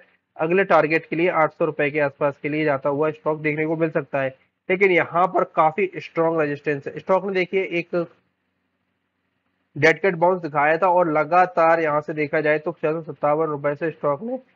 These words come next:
हजार रुपए तक के levels को पार किया था। यहाँ पर फिर से एक resistance था तो मुझे लग रहा है कि एक बार अगर इसको cross कर जाए तो फिर यहाँ तक के target देखने को मिल सकते हैं।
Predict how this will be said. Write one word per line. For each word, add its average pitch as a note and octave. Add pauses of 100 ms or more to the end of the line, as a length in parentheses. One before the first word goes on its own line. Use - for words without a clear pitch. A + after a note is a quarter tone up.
(280)
हजार D#3+
रुपए E3
तक D#3
के E3
levels D3+
को F#3
पार D3
किया C#3+
था। C3+
यहाँ D#3
पर F#3
फिर E3
से F#3
एक E3 (160)
resistance D3
था E3 (480)
तो G#3+
मुझे F#3
लग G3+
रहा F#3
है F#3
कि G3
एक F3+
बार G3
अगर F#3
इसको F3+
cross F3
कर D#3+
जाए D#3+
तो F3
फिर G3
यहाँ D#3
तक F#3
के F3
target D#3
देखने D3+
को D#3
मिल D#3
सकते E3
हैं। F#3